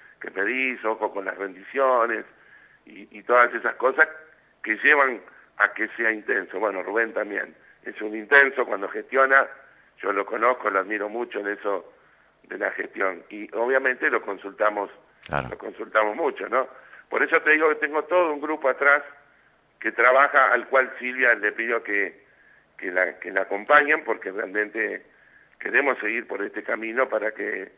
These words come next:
Speaker 1: que Piamonte sea más
Speaker 2: Seguro.
Speaker 1: vivible, ¿no? Y
Speaker 2: Sí.
Speaker 1: obviamente, si en algún momento me toca participar, siempre le digo que si ellos quieren, por lo único que seguiría por acompañar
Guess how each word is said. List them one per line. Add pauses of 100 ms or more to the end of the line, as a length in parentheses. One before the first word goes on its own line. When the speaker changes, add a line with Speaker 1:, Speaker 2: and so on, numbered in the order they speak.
(680)
Speaker 1:
que
Piamonte (280)
sea
más
Speaker 2:
Seguro.
Speaker 1:
vivible,
¿no?
Y
Speaker 2:
Sí.
Speaker 1:
obviamente, (420)
si
en
algún
momento
me
toca (540)
participar,
siempre
le
digo
que
si
ellos
quieren, (480)
por
lo
único
que
seguiría
por
acompañar